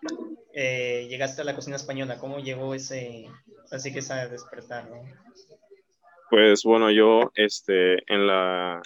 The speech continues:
Speaker 2: universidad en la que yo me gradué, en Le Chef, eh, una vez que me gradué, o bueno, desde muchísimo antes, empecé a, ¿cómo se llama? A dar clases, ¿no? Entonces, en lo que es, ah,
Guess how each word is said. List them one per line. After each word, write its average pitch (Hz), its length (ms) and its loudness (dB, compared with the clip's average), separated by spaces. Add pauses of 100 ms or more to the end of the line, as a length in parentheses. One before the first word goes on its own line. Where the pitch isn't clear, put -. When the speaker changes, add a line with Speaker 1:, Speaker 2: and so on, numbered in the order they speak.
Speaker 2:
universidad 101 480 2
en 107 60 2
la 110 80 0
que 101 120 -6
yo 98 80 2
me 98 140 -2
gradué, 98 580 2
en 95 140 -10
Le 92 80 -2
Chef, 104 340 2 (300)
eh, 87 500 2 (260)
una 95 200 0
vez 95 160 0
que - 80 -8
me 98 160 -2
gradué, 104 520 0 (460)
o 101 80 2
bueno, 107 240 2
desde 95 240 2
muchísimo 107 480 -4
antes, 110 400 -4 (760)
empecé 107 460 0
a, 95 400 0 (440)
¿cómo 107 100 -10
se 104 140 -10
llama? 101 240 -6
A 95 80 -2
dar 92 160 -2
clases, 113 520 -6
¿no? 104 160 -16 (840)
Entonces, 127 520 -4
en 110 480 -8
lo 104 120 -4
que 107 200 -2
es, 110 180 -6
ah, 92 480 -2